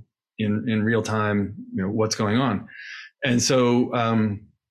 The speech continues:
because NatureServe has a network all across the United States and Canada of natural heritage and conservation data center programs, we're able to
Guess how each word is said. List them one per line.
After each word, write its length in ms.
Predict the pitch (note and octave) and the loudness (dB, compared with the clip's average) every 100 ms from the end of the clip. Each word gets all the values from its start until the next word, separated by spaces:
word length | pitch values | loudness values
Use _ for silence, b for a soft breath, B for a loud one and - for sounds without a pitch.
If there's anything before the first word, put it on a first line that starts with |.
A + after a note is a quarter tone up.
| _ _ _ - | _ _ _ -12
because 300 | - B2+ D#3 | -6 -2 2
NatureServe 520 | C#3 C#3+ C#3 A2+ C3+ A2 | 2 2 0 0 0 0
has 200 | A#2+ G2+ | 0 0
a 60 | |
network 420 | G#2+ A#2 A#2 G#2+ - | 0 0 0 -2 -2
all 180 | A#2 B2+ | 0 0
across 320 | A#2+ B2 A2 | 0 -2 0
the 60 | A#2+ | 0
United 320 | G#2 G#2 G#2 | 0 -2 -2
States 340 | - G2+ G2 | -2 -2 -2
and 160 | G#2+ G2 | -4 -4
Canada 380 | - D#3+ B2+ G2 | -2 0 2 2
of 280 | F#2 G2+ | 2 0
natural 360 | G2 G2+ G2+ F#2 | 0 -2 -2 -4
heritage 680 | G2+ G#2 G#2 G2+ F2+ - B B B - | 0 0 2 0 -2 -6 B B B -8
and 220 | G#2 F#2+ | -2 -2
conservation 540 | G2 A2 G#2 G2+ G2 G2+ | -2 -2 0 0 2 2
data 200 | A#2 C#3 | 2 0
center 280 | A2 G2+ | 0 0
programs, 800 | F#2+ - F3 B2 F#2+ G2 G2+ - B B B B _ - | -2 -2 -2 0 0 0 0 -4 B B B B _ -4
we're 280 | A2 C3+ C3+ | 2 4 4
able 280 | C#3 B2+ | 4 2
to 600 | B2 C3 A#2+ A#2+ A#2+ A#2 | 2 0 2 2 0 -2